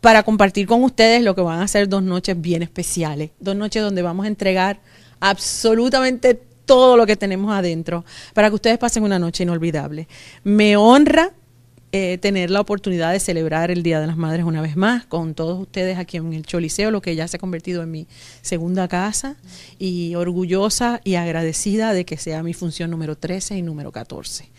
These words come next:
Así es que desde ya, muchas gracias, gracias por recibir a los muchachos de Anima cinco también, y a todos ustedes, ¿qué les puedo decir? Imagínate, mi corazón entero es de ustedes, gracias, gracias, gracias de todo corazón por ser tan maravillosos conmigo y por permitirme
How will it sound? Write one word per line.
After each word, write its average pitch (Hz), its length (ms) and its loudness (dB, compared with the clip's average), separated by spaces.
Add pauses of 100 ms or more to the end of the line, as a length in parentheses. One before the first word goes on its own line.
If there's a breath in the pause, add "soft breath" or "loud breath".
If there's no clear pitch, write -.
(340 loud breath)
Así 160 240 -6
es 160 100 -6
que 180 180 -8
desde 165 340 -6
ya, 208 320 2 (420 soft breath)
muchas 190 320 -2
gracias, 202 520 4
gracias 180 320 -2
por 185 100 -10
recibir 180 320 -10
a - 20 -8
los 165 120 -10
muchachos 165 360 -10
de 160 60 -8
Anima 156 280 -6
cinco 214 440 -2
también, 196 640 -4 (380 loud breath)
y 190 320 -2
a 175 120 -2
todos 214 240 0
ustedes, 208 400 0
¿qué - 240 -4
les 190 120 0
puedo 190 220 -2
decir? 180 440 -4 (100)
Imagínate, 165 600 -4 (260 loud breath)
mi 208 140 0
corazón 208 420 4
entero 233 360 0
es 214 40 -4
de 208 80 -4
ustedes, 220 440 0
gracias, 190 600 0
gracias, 185 440 -4
gracias 185 360 -8
de 170 80 -10
todo 170 200 -6
corazón 165 480 -10 (420 loud breath)
por 170 320 -8
ser 175 240 -4
tan 190 240 -2
maravillosos 165 600 -6
conmigo 175 420 -6
y 156 60 -6
por 156 160 -10
permitirme 160 760 -6